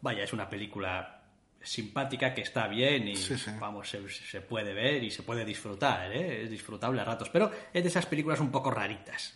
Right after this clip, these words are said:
Speaker 1: quiero decir, que vaya por delante.
Speaker 2: Sí.
Speaker 1: Ya, ya no porque esté hecha con cuatro duros, sino porque, bueno, es un poco rarita, quiero decir, juega a ser un poco rarita.
Speaker 2: A ser rara, a ser alienante y al ser, al ser extravagante con según qué cosas, ir dosificando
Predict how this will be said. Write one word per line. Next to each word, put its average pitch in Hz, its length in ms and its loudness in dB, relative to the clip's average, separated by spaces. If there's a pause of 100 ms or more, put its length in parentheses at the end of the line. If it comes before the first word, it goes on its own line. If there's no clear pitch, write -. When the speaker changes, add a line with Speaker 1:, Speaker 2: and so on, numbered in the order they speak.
(160)
Speaker 1:
quiero 107 180 -8
decir, 104 420 -6 (420)
que 101 120 -4
vaya 117 220 2
por 107 160 -2
delante. 98 400 -6 (600)
Speaker 2:
Sí. - 160 0
Speaker 1:
Ya, 143 240 6
ya 147 120 8
no 165 140 8
porque 127 200 6
esté 135 180 2
hecha 127 180 2
con 113 140 0
cuatro 123 360 2
duros, 160 400 8 (380)
sino 120 220 0
porque, 104 320 -2 (240)
bueno, 113 260 2
es 113 140 -6
un 104 100 -8
poco 120 260 0
rarita, 113 340 2
quiero 107 160 -2
decir, - 140 -6
juega 135 520 4
a 110 120 0
ser 120 200 0
un 95 140 -6
poco 107 260 -4
rarita. 101 480 -2
Speaker 2:
A - 60 0
ser 131 220 2
rara, 117 220 -2
a 92 60 -4
ser 123 160 2
alienante 110 480 -4
y 113 40 0
al 90 100 -6
ser, 98 220 -4 (240)
al 90 120 -10
ser 107 200 -4
extravagante 113 600 0
con 104 140 -6
según 101 400 -4
qué 98 160 -8
cosas, 95 420 -2
ir 92 160 -8
dosificando 87 840 -8